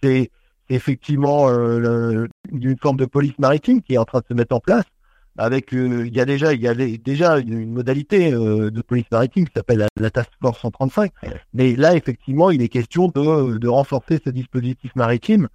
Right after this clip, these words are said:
Speaker 1: pour, euh, pour balayer, en fait, toute la mer Rouge et essayer de restaurer une dissuasion, euh, vis-à-vis de, de cette menace, euh, balistique, euh, qui, euh, qui vise non seulement l'espace maritime et le transit,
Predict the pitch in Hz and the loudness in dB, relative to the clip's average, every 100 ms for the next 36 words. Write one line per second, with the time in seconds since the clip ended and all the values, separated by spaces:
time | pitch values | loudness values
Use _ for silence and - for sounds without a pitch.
0 | _ _ _ _ 175 196 139 131 127 113 | _ _ _ _ 0 2 2 2 2 0
1 | 127 120 135 151 214 156 143 - - 123 | -2 2 2 2 0 0 -2 -4 -2 0
2 | 123 127 214 143 - _ _ 110 123 120 | 0 -2 -4 -6 -12 _ _ -2 0 0
3 | 127 120 147 151 139 - 131 139 123 123 | -2 -2 0 0 0 -2 0 0 -2 -8
4 | - 123 120 185 180 123 113 113 117 156 | 0 0 2 -2 2 2 0 -2 0 0
5 | 139 120 113 113 110 120 117 117 143 - | 0 0 0 -2 -2 -4 -2 0 0 0
6 | 120 110 104 117 139 139 - 233 220 _ | -4 -2 -4 0 0 0 -2 -2 -2 _
7 | _ _ _ _ 117 123 127 123 120 _ | _ _ _ _ -2 0 0 0 -2 _
8 | 160 175 165 127 120 120 117 - 117 123 | 0 4 4 4 2 0 -2 -4 -6 -2
9 | 180 131 117 123 147 170 151 147 135 143 | -2 0 0 0 -2 0 0 2 2 0
10 | 131 131 127 - 131 117 - 123 202 | 0 0 0 0 -4 -2 -2 -2 -2